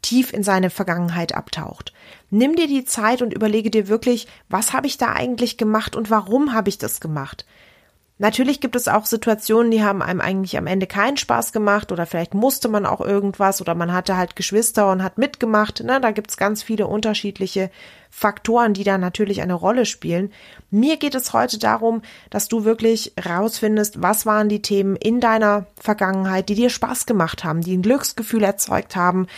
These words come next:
wo du heute sagen würdest, das hat mich wirklich weitergebracht.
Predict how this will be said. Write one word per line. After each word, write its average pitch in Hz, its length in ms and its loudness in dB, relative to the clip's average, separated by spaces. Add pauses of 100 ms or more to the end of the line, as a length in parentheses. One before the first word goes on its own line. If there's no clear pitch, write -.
(260)
wo 190 100 2
du 196 160 2
heute 226 220 2
sagen 208 400 -2
würdest, 190 420 -2
das 180 240 2
hat 190 160 0
mich 185 220 -4
wirklich 170 500 -2
weitergebracht. 160 920 -2